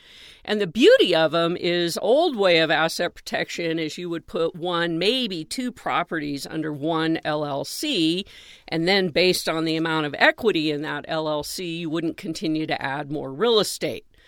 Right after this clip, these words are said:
So then if you bought the third property, the fourth, you'd have to add another L L C, and on and on you go. And I had clients, you know, they had twenty-five L L Cs, right? So probably almost twenty years ago, but not really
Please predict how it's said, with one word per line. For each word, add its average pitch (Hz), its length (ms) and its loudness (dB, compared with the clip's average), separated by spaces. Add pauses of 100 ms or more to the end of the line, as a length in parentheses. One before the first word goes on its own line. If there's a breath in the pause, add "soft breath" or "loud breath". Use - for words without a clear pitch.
(240 loud breath)
So 180 260 -2
then 165 340 4
if 165 160 0
you 160 100 -8
bought 160 320 0
the 165 80 -8
third 175 360 -2
property, 165 480 0
the 156 80 -6
fourth, 165 320 -2
you'd 165 200 -4
have 160 240 -6
to 156 60 0
add 147 260 -2
another 208 420 4
L 156 180 4
L 143 140 0
C, 165 240 -6
and 156 120 -4
on 151 220 -4
and 151 100 -2
on 147 220 -6
you 147 80 -6
go. 139 420 4
And 151 160 -6
I 147 120 -4
had 139 240 -6
clients, 156 540 -4
you 151 100 -4
know, 143 80 -6
they 151 140 -6
had 139 260 -10
twenty-five 151 580 -4
L 147 160 -4
L 143 160 -4
Cs, - 500 -2
right? 165 280 -2 (720 loud breath)
So 254 500 4 (120)
probably 381 580 4
almost 480 360 2
twenty 220 320 2
years 190 300 2
ago, 180 440 2
but 160 120 -4
not 233 240 0
really 190 540 2